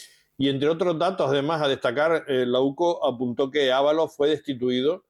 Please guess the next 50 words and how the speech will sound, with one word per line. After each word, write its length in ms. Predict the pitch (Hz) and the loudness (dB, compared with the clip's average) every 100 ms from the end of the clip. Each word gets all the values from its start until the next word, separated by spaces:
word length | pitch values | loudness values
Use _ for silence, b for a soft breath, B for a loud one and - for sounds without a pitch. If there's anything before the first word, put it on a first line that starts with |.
| _ _ _ _ | _ _ _ _
por 240 | 135 131 | -2 0
percibir, 560 | - 127 - 127 139 160 | -2 -4 -2 0 0 0
ojo 220 | 143 147 | 0 0
a 40 | 139 | -2
este 160 | - | -2
tema, 340 | 127 127 160 185 | 0 0 0 0
por 160 | 139 | -2
percibir 400 | 123 117 131 143 | -2 -4 -2 -2
ingresos 540 | 165 147 143 147 175 143 | 0 0 0 0 -2 -2
a 60 | |
espaldas 480 | 123 - 143 160 180 | -2 0 0 0 0
del 180 | 147 120 | 0 -2
sistema 420 | - 117 143 165 | -6 -4 -2 -2
montado 400 | 151 123 120 151 | -2 -2 0 0
por 180 | 147 123 | 0 0
Cerdán 380 | 123 117 135 147 | 0 2 0 0
en 100 | 127 | -2
el 140 | 110 | -4
pesoe. 460 | - 98 - 160 104 | -4 -4 0 2 0
O 640 | - _ _ _ _ _ | -4 _ _ _ _ _
sea, 160 | - 127 | -4 -2
que 120 | 120 | 0
no 120 | 143 | 0
fue 160 | 139 165 | 0 0
por 160 | 170 139 | 0 0
robar, 500 | 123 139 165 104 - _ _ _ _ | 2 2 0 -2 -8 _ _ _ _
sino 340 | - 131 131 117 | -6 -2 -2 0
por 140 | 127 | 0
no 240 | 131 147 | 0 0
repartir 540 | 185 190 147 131 131 147 | 2 0 0 -2 -2 0
el 100 | 151 | 2
botín, 540 | 147 135 151 170 220 _ _ - | 0 0 -2 -4 -8 _ _ -4
por 120 | 131 | 0
lo 160 | 135 | 0
que 80 | 123 | 0
echaron 380 | 117 143 156 147 | 0 0 0 2
a 120 | 127 | 2
Ábalos, 400 | 139 156 180 214 - - | 2 2 2 -2 -8 -6
y 120 | 143 | -4
puede 280 | 123 143 170 | 0 2 2
que 120 | 127 | 0
también 500 | 123 - 139 151 - b b _ | -2 -2 0 -2 -4 b b _
ahora 280 | 117 131 151 | -2 0 2
hayan 280 | 156 143 131 | 2 2 0
echado 380 | 120 135 127 120 | -2 0 2 0
a 40 | |
Cerdán, 460 | - 120 135 196 147 | 0 -2 0 0 0
cuando 340 | 127 123 117 | -2 -2 -2
se 120 | - | -2
han, 380 | 123 127 117 113 | -2 -2 -6 -10